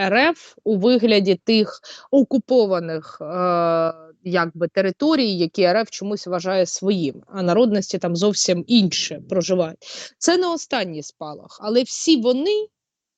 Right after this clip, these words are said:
будуть тонути. І всі вони будуть, ну, капля в морі. Все. Ці питання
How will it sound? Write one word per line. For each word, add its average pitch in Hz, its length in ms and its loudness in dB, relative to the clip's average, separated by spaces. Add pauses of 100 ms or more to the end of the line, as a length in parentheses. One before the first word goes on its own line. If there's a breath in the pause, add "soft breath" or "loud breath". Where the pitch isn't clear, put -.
(300)
будуть 262 420 0
тонути. 165 500 -6 (200)
І 190 40 -8
всі - 240 -2
вони 269 260 2
будуть, 214 420 -2 (640)
ну, 202 300 -4
капля 220 380 -2
в 170 40 -6
морі. 160 400 -14
Все. - 240 -12 (880)
Ці - 220 0
питання 349 460 -4